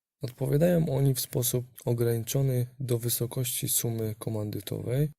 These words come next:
Partnerzy spółek partnerskich również odpowiadają w sposób ograniczony, ponieważ nie ponoszą odpowiedzialności za zobowiązania wynikające z wykonywania w spółce wolnego zawodu przez pozostałych partnerów oraz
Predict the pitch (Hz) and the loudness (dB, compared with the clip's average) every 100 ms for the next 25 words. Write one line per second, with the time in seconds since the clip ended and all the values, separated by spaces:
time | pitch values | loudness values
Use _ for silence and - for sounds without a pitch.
0 | _ - 113 - 160 147 131 123 123 - | _ -6 -4 2 2 4 4 4 0 -6
1 | - 131 120 113 - 104 104 101 - - | -4 0 0 0 -4 -4 -4 -6 -6 -2
2 | 160 - _ - 214 269 208 117 - - | -2 -2 _ -12 -6 0 2 4 2 -2
3 | 113 110 113 113 107 - - 117 110 113 | 0 2 2 2 0 -4 -4 -6 -2 -2
4 | 107 104 101 127 135 160 160 - 156 147 | -2 -2 -2 0 2 2 -2 0 2 4
5 | 139 131 - - 160 143 135 127 - 120 | 4 2 -2 -4 0 4 4 4 4 2
6 | 117 120 113 113 117 117 - - 113 - | 0 -2 -2 0 0 0 -2 -2 -4 -6
7 | _ 127 147 139 127 - 120 117 113 113 | _ 0 2 4 2 -2 -4 -4 -2 -2
8 | 110 123 131 120 123 - 123 127 113 113 | 0 2 4 2 0 0 4 4 2 2
9 | 110 117 113 113 107 - - 110 113 117 | 0 0 0 0 -2 -6 -6 -2 0 2
10 | 113 110 131 123 110 - 120 113 - 107 | 2 2 2 0 -2 -4 -2 -2 -2 -4
11 | - - 123 143 143 120 113 107 104 107 | -6 -2 2 6 6 4 0 -2 -4 2
12 | 135 175 - _ - 196 170 151 139 131 | 2 2 -2 _ -6 -4 -2 0 2 4
13 | 135 123 - 120 - 135 160 196 - _ | 4 4 0 -4 -2 0 0 -2 -8 _
14 | 220 208 202 175 - | -4 -2 -2 -2 -2